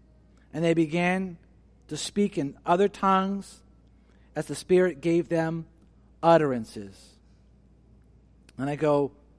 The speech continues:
"What this would have been like." I mean, can you imagine what it would have been like to be in that room? And even this, you go, so you, I, I, I was prepping for this week, like,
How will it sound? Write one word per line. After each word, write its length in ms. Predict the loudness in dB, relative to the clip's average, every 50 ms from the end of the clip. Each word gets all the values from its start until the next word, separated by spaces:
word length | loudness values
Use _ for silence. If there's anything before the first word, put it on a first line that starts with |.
| _ _ _ _ _ _
"What 340 | -4 4 4 4 4 4 2
this 200 | 0 0 0 -2
would 140 | -2 -2
have 80 | -2 -2
been 220 | -2 -4 -4 -4
like." 240 | -6 -8 -10 -12 -16
I 1120 | -20 -20 _ -20 _ _ _ -20 -20 _ _ _ -20 _ _ _ _ _ _ _ -18 -10 -8
mean, 80 | -6 -2
can 140 | -2 0
you 80 | 0 0
imagine 460 | 0 2 2 2 2 2 0 -2 -2
what 100 | 0 0
it 40 | 0
would 20 |
have 40 | 2
been 140 | 0 -2 -2
like 180 | -2 -4 -4 -6
to 80 | -6
be 100 | -6 -6
in 100 | -4 -2
that 140 | -2 -2 -2
room? 420 | -2 -4 -4 -4 -6 -8 -10 -12 -16 -20 -20 -20 -20 _ _ _ -20 _ _ _ _ _ _ -20 -20 -20 _ _ -20 -20 _ -20 -20 -18 _
And 200 | -4 -2 2 2
even 180 | 2 2 4 4
this, 260 | 6 6 6 4 2
you 120 | 0 2
go, 320 | 4 6 6 6 6 4 0 -6 -14 -20 -20 -20 -20 -20 -20 -20 -20 _ -20 -12
so 280 | -2 0 0 0 0 -4 -12 -20 -20 -10 -6
you, 260 | -4 -2 -2 -2 0 0
I, 380 | 0 2 4 2 2 4 4 4
I, 100 | 6 6
I 120 | 6 6 6
was 140 | 4 4
prepping 300 | 2 4 4 4 4 2
for 80 | 0 -2
this 120 | -2 -2
week, 100 | -2 0
like, 140 | 0 0 -2